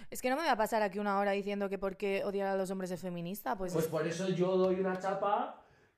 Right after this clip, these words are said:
Speaker 2: y tú te quedas callada.
Speaker 1: Bueno, el horóscopo.
Speaker 2: <laughs>
Speaker 1: ¿Por qué, por qué signo
Speaker 2: Ah.
Speaker 1: quieres empezar? Empezamos por, o, como los meses del año.
Speaker 2: Ah, vale, o sea, vamos a hacer un repaso general.
Speaker 1: Vamos a hacer un repasaco.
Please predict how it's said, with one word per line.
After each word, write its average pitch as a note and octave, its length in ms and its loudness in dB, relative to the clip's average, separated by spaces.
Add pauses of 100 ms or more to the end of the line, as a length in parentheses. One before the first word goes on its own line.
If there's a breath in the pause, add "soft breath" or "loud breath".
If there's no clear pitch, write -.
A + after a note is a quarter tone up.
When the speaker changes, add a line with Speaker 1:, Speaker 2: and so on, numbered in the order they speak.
Speaker 2:
y E3 200 -4
tú F3 240 0
te E3 120 -4
quedas F#3+ 200 -2
callada. C3 600 -6 (2750 soft breath)
Speaker 1:
Bueno, C4 240 4
el A#3 60 6
horóscopo. F#3 800 2 (180)
Speaker 2:
<laughs> - 1700 -10
Speaker 1:
¿Por A3+ 200 4
qué, A#3+ 240 6
por A#3 160 4
qué A3+ 100 4
signo B3+ 240 4
Speaker 2:
Ah. A#3+ 40 2
Speaker 1:
quieres A3+ 240 4
empezar? G#3 400 4
Empezamos G3+ 440 2
por, B3 160 4
o, A3+ 280 10
como G#3+ 160 0
los G#3 160 4
meses G#3 160 2
del G#3 140 4
año. A3 300 4
Speaker 2:
Ah, G3 160 8
vale, D3+ 180 6
o - 40 4
sea, D3 120 0
vamos F3 180 2
a - 20 -2
hacer G3 140 -2
un - 120 -2
repaso D3 360 -4
general. B2 440 -6
Speaker 1:
Vamos G#3 220 6
a G#3+ 60 6
hacer A3 160 4
un A3+ 420 0
repasaco. F#3+ 960 2